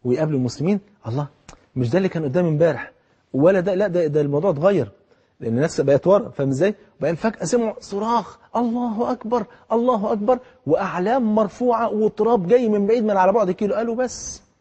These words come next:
ده في مدد جه كبير جدا للجيش المسلم وهيقضوا علينا، إذا كنا إحنا ميتين ألف مش قادرين على تلات آلاف، أمال المئات الألوف اللي جاية دي إيه؟ هنعمل فيها إيه؟" شوف خطة خالد عاملة إزاي. وفي النهاية عمل إيه خالد؟ قال لهم: "خشوا عليهم،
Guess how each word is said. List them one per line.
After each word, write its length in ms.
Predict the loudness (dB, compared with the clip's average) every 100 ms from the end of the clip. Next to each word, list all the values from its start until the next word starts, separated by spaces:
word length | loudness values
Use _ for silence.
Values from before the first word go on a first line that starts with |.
| _ _ _ -4
ده 160 | 0
في 280 | 0 0 -2
مدد 520 | 2 0 2 -2 -2 -2
جه 220 | -2 -2 -6 -8
كبير 240 | -4 -2
جدا 300 | -2 -2 0
للجيش 380 | 0 0 -2 0
المسلم 440 | 0 -2 0 -2 -2 -10 _
وهيقضوا 420 | 0 2 2 0 -2
علينا، 220 | -2 -4
إذا 120 | -6
كنا 200 | -2 -2
إحنا 140 | 0 -2
ميتين 260 | 0 0
ألف 200 | 0 -2
مش 140 | -6 -2
قادرين 180 | 0 2
على 80 |
تلات 280 | 2 2 2
آلاف، 220 | 2 2 -2 -18 -6
أمال 320 | 0 2 2
المئات 480 | 2 0 0 -2 2
الألوف 280 | 2 2 0
اللي 100 | 2
جاية 160 | 2
دي 120 | 2 2
إيه؟ 160 | 2 2
هنعمل 220 | 0 0
فيها 160 | 2
إيه؟" 180 | 2 2 -2 _
شوف 200 | -12 -8
خطة 280 | -6 -4 0
خالد 140 | 0
عاملة 200 | 2 0
إزاي. 260 | 0 -2 -2 _ _ _ _ -2
وفي 280 | 2 2 2
النهاية 600 | 4 4 2 2 0 -2 -8 _ _ -2
عمل 220 | 2 4
إيه 80 | 2
خالد؟ 360 | 2 2 0 -4
قال 180 | -4 0
لهم: 200 | 0 -2
"خشوا 360 | -8 -8 -6
عليهم، 380 | -2 0 -2